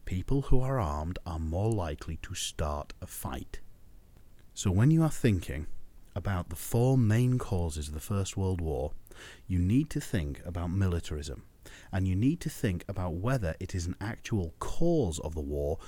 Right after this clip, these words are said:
or whether it merely creates the conditions in which a war is more likely. And when you are thinking about the naval arms race again, you need to remember that it is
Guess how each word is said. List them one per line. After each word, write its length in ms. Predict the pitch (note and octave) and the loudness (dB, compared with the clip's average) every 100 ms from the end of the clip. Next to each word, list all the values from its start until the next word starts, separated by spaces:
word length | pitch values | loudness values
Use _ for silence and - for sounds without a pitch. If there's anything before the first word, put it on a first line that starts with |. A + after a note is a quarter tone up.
| - - | -16 -4
or 120 | E2 | -4
whether 280 | D#2 B2 - | -2 -2 -2
it 180 | A#2+ A2 | -4 -2
merely 440 | G#2+ A2+ A#2+ A2+ | 2 4 4 0
creates 560 | - - G#2+ G2+ G2 - | 0 4 4 4 0 -6
the 120 | F#2 | -8
conditions 880 | - F#2 F2+ C#3+ - D#2+ D#2+ D#2+ - - - | -4 -2 0 -2 -2 -6 -4 -6 -8 -16 -10
in 200 | E2+ D#2+ | -6 -2
which 280 | F#2 - - | -2 -4 -2
a 40 | G2 | -2
war 400 | F2+ F2 E2+ D#2 | 0 0 0 -4
is 180 | F2+ E2+ | -6 -6
more 240 | E2 D#2 | -4 -4
likely. 680 | D2+ D2+ D#2 - - A#1 - - - - - - - - - - - - | -4 -2 -4 -6 -8 -8 -8 -18 -20 -20 -20 -20 -20 -20 -20 -20 -12 -6
And 140 | F2 | 0
when 160 | G2 C#3+ | 4 4
you 120 | C#3 | 4
are 60 | G2+ | 2
thinking 420 | - G#2 G#2 G2 | 0 0 0 -2
about 240 | F#2 F2+ | -2 -4
the 60 | F2+ | -2
naval 460 | F#2 F#2 F2+ E2 - | 0 0 -2 -4 -2
arms 380 | A#2 D#3+ E3+ D#2+ | 0 2 0 -2
race 280 | C#2 C#2 - | -4 -6 -8
again, 360 | C#2 D#2 G#2 - - - - - | -6 -6 -6 -10 -18 -18 -16 -4
you 120 | E2 | 0
need 300 | F#2 C3+ C#3+ | 2 2 0
to 120 | B2+ | 0
remember 540 | A#2 A#2+ C3+ F2 D#2+ - - - | 2 2 2 2 0 -4 -12 -6
that 180 | E2 E2 | -4 -2
it 180 | G2 B2 | -4 -4
is 200 | A2 G2+ | -6 -6